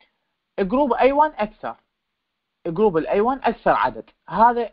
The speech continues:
او اكثر انتشار، هذا الالفا وان. بينما الاي تو اقل انتشار. هي هاي الفكرة. الالفا ريسبتور ستيميوليشن، تحفيز الالفا ريسبتور شو راح يؤدي؟ راح يؤدي الى increase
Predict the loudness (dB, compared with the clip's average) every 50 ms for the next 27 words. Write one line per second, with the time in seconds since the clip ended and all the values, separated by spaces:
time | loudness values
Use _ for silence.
0 | _ -6 -4 -4 -4 -6 -6 -6 -6 -6 -6 -8 -12 -12 -8 -6 -6 -6 -8 _
1 | -2 2 4 4 4 2 0 0 -2 -4 -4 -6 -6 -6 -6 -12 _ _ -2 -2
2 | -2 0 0 -2 -4 -4 -4 0 0 0 0 0 -2 -4 -4 -4 -4 _ _ _
3 | _ _ _ _ _ _ _ _ _ _ _ -2 2 2 2 0 0 -6 -12 _
4 | -20 -18 -18 -10 -2 2 2 4 4 2 -2 -6 -12 -20 -20 -20 -20 -20 _ _
5 | _ _ _ _ _ _ _ _ _ _ _ _ _ _ 2 2 4 4 2 0
6 | 2 2 2 2 2 -2 -4 -6 -8 -8 -4 -2 0 0 0 -2 _ _ -20 -20
7 | _ -8 -6 -4 -4 -2 -2 -2 -4 -4 -6 -10 -12 -12 -14 -16 _ _ _ _
8 | _ _ _ 0 0 0 0 0 -4 -2 -2 2 2 2 2 2 0 0 2 0
9 | 0 0 -2 -6 -6 -4 -4 -4 -4 -2 -2 -4 -2 -2 -2 -2 -2 -4 -4 -4
10 | -8 -4 -2 -2 -2 0 0 -2 0 0 -2 -2 -2 -4 -4 -4 -4 -2 2 2
11 | 2 2 2 0 -10 -10 -10 -8 -6 -6 -8